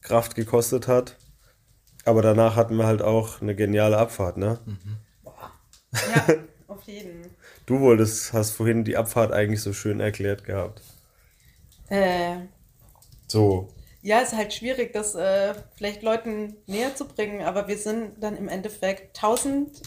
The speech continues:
Speaker 3: Meter runtergefahren, also einen ganzen Kilometer.
Speaker 2: Tausend
Speaker 3: auf
Speaker 2: Höhenmeter.
Speaker 3: Genau, tausend Höhenmeter auf zwanzig Kilometer.
Speaker 2: Ja.
Speaker 3: Ähm.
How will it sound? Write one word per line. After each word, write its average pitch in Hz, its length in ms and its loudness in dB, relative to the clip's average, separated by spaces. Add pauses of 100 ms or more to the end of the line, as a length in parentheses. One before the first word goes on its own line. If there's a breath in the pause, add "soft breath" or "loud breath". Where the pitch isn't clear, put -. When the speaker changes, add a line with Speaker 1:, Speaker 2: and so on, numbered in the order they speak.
(100)
Speaker 3:
Meter 214 260 -2
runtergefahren, 233 680 -4
also 190 180 -6
einen 196 60 -6
ganzen 214 240 -8
Kilometer. 220 680 -6 (460)
Speaker 2:
Tausend 214 420 4
Speaker 3:
auf 101 80 0
Speaker 2:
Höhenmeter. 92 400 -10 (380)
Speaker 3:
Genau, 202 220 0
tausend 202 400 -6
Höhenmeter 269 680 -6 (420 soft breath)
auf 233 380 4
zwanzig 240 480 0
Kilometer. 226 680 -4 (1160)
Speaker 2:
Ja. 196 300 -2
Speaker 3:
Ähm. 196 280 -6